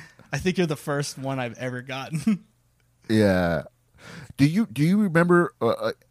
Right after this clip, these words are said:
Speaker 2: at a, as a busser, did, what was, what was your pay? Did you get tipped out too, or how does, how's it work in Texas?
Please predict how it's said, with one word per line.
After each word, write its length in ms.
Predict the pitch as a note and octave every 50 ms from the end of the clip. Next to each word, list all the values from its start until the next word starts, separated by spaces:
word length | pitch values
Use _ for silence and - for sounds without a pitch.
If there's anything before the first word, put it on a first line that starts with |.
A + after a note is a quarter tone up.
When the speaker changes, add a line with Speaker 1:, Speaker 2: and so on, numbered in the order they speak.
| -
Speaker 2:
at 100 | A#2 B2
a, 100 | B2 A#2+ - -
as 160 | A#2 A#2+ A2
a 80 | A2+
busser, 580 | G2+ G2+ C3 C3 C#3 - - A#2+ G#2 G2+ F#2 F#2+
did, 220 | - A#2 A2+ -
what 220 | - G2 A#2+ C3+ C#3+
was, 560 | D#3 D3+ D3 C#3+ - - - - - - - _ _ _ _ _ _ _ _ _ _ _ _ _
what 160 | - C3 C#3
was 140 | D3 D3+ C#3
your 80 | C#3 B2+
pay? 360 | - - - D3 C3 A2 G2
Did 140 | F2+ G2 G2+
you 60 | G2+
get 140 | G2+ A#2+ A2+
tipped 260 | - - D3 - -
out 180 | B2 C3+ - -
too, 360 | - - C#3+ D3+ E3+ G3 G#3 -
or 200 | - A2 A2+ A2+
how 120 | C#3 D3+
does, 140 | D#3+ D#3+ B2+
how's 200 | B2 D3 D#3 D3+
it 40 | C#3+
work 220 | C#3 C#3 C3 -
in 80 | A#2+ G2+
Texas? 520 | - B2 G#2 - - - - A#2+ - -